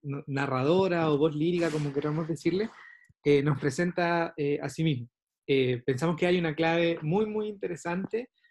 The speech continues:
en este, en este verso, ¿no? La, la que escucha, escribe y calla. Hay una, hay una labor de, de, del ser secretaria,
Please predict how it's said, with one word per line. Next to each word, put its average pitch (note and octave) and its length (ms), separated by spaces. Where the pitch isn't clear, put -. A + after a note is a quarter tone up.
en D3+ 160
este, D#3+ 380
en D3+ 80
este D3+ 180
verso, D3 360
¿no? C#3 100
La, C3 220
la C3+ 180
que B2+ 120
escucha, A3+ 540
escribe F3 600
y D3+ 120
calla. A#2+ 320
Hay D#3 180
una, D3 460
hay C#3+ 140
una D3 160
labor E3+ 460
de, G3 360
de, C#3 420
del B2 200
ser G3+ 320
secretaria, F3 760